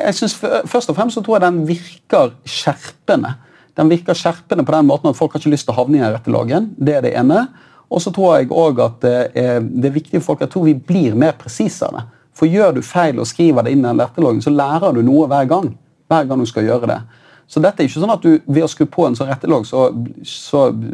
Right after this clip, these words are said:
så er det som å skru på en lysbryter. Dette er jo en, dette er jo et verktøy for å gjøre redaksjonen bedre over tid.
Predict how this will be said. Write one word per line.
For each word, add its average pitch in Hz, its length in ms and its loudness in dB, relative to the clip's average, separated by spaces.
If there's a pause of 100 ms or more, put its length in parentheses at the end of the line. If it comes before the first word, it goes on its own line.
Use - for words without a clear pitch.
(120)
så 127 160 -6
er 139 80 0
det 120 80 -2
som 117 140 -4
å - 20 -6
skru - 220 -10
på 147 180 -4
en 110 160 -2
lysbryter. 120 760 -2
Dette 139 240 0
er - 20 4
jo 156 80 4
en, 131 140 2 (420)
dette 156 220 -2
er 151 80 2
jo 170 100 2
et - 160 -14
verktøy 170 800 -4
for 120 220 -4
å - 20 0
gjøre 123 300 2
redaksjonen 113 500 -2
bedre 110 480 -2
over 110 320 -4
tid. 107 240 -6